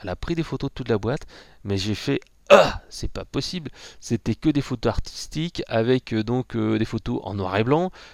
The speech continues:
prises à, euh, allez, on va dire, vingt centimètres de, devant un mur, voire mar-, contre un mur.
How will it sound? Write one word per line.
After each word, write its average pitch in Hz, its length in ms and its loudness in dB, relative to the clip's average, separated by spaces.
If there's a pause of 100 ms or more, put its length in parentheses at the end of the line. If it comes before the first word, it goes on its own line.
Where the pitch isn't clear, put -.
(120)
prises 156 500 0
à, 123 420 8
euh, 101 340 -4
allez, 117 200 0
on - 20 0
va 110 120 4
dire, 113 280 2
vingt 104 280 4
centimètres 139 560 0 (100)
de, 110 340 0
devant 110 300 2
un 110 40 2
mur, 160 280 0
voire 101 240 -2
mar-, 110 180 -6 (120)
contre 151 260 0
un 135 60 4
mur. 170 220 0